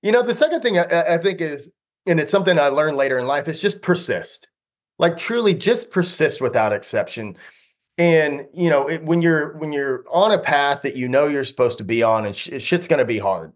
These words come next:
Like, it's gonna be harder than you think. But it will be rewarding in the end. So just,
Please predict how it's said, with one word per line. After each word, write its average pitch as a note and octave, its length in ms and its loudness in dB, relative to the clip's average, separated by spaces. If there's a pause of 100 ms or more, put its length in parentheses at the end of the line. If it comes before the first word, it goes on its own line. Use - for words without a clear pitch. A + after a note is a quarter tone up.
Like, B2+ 160 0
it's C#3+ 140 -6
gonna G3+ 160 4
be A3+ 140 2
harder D#3 360 2
than C#3 200 -4
you B2 160 -6
think. D3+ 440 -4 (840)
But C#3+ 160 2
it D#3 100 0
will D#3 140 2
be D#3 180 2
rewarding C3 560 2
in A2 100 -6
the G#2 160 -10
end. F2+ 320 -10 (180)
So E3 100 -2
just, F3+ 300 -4